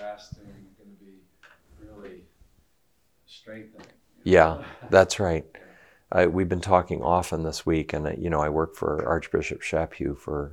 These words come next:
Speaker 2: for a time. And, you know, he's, he's Franciscan in his, his spirituality, and I hope he doesn't mind my saying this, but,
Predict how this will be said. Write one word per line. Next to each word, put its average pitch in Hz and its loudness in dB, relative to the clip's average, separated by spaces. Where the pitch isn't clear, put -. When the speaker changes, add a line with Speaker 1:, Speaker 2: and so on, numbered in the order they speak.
Speaker 2:
for 69 -2
a 69 -2
time. 71 -8
And, 80 2
you 80 0
know, 78 2
he's, 82 0
he's 92 0
Franciscan 82 2
in 73 -6
his, 87 -2
his 87 -2
spirituality, 76 -2
and 80 -2
I 76 2
hope 82 -4
he 82 -4
doesn't 76 -2
mind 78 -2
my 76 -2
saying 85 -2
this, 76 -6
but, - 2